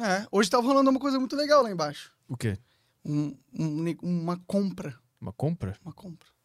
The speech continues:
Speaker 2: De
Speaker 1: Compra, de uma compra de uma casa.
Speaker 2: Da casa oficial?
Speaker 1: Compramos.
Speaker 2: É?
Speaker 1: Uhum.
Speaker 2: Agora oficializou?
Speaker 1: Oficializou.
Speaker 2: Não tem mais briga, treta, nenhum
Speaker 1: Acabou.
Speaker 2: problema?
Speaker 1: É nosso.
Speaker 2: É mesmo? Quando a gente se muda?
Speaker 1: Dois meses.
Speaker 2: Dois meses?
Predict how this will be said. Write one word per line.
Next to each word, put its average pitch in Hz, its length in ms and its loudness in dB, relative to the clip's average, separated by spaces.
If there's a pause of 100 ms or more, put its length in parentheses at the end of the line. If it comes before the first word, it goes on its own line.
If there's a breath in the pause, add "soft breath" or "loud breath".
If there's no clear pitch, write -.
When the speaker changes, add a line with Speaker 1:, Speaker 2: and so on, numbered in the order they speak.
(760)
Speaker 2:
De 107 180 -4
Speaker 1:
Compra, 95 300 -8
de 170 120 -4
uma 165 120 0
compra 180 260 -8
de 196 80 -8
uma 208 120 -8
casa. 147 480 -10 (800)
Speaker 2:
Da 107 240 -4
casa 113 240 -6
oficial? 139 440 -4 (1000)
Speaker 1:
Compramos. 147 680 -2 (180)
Speaker 2:
É? 151 320 0
Speaker 1:
Uhum. 170 320 -2 (300)
Speaker 2:
Agora 120 200 2
oficializou? 127 600 -2
Speaker 1:
Oficializou. 165 400 -8
Speaker 2:
Não 110 80 -6
tem 123 100 -4
mais 123 140 2
briga, 123 360 0
treta, 127 380 -6
nenhum 117 160 -10 (240)
Speaker 1:
Acabou. 123 80 -2
Speaker 2:
problema? 123 320 -2
Speaker 1:
É 180 60 -2
nosso. 165 420 -8
Speaker 2:
É 131 80 -2
mesmo? 151 320 0 (380)
Quando 156 200 2
a 135 40 2
gente 127 180 0
se - 100 -2
muda? 110 380 -4
Speaker 1:
Dois 214 220 4
meses. 156 480 -8 (160)
Speaker 2:
Dois 139 180 2
meses? 190 400 -4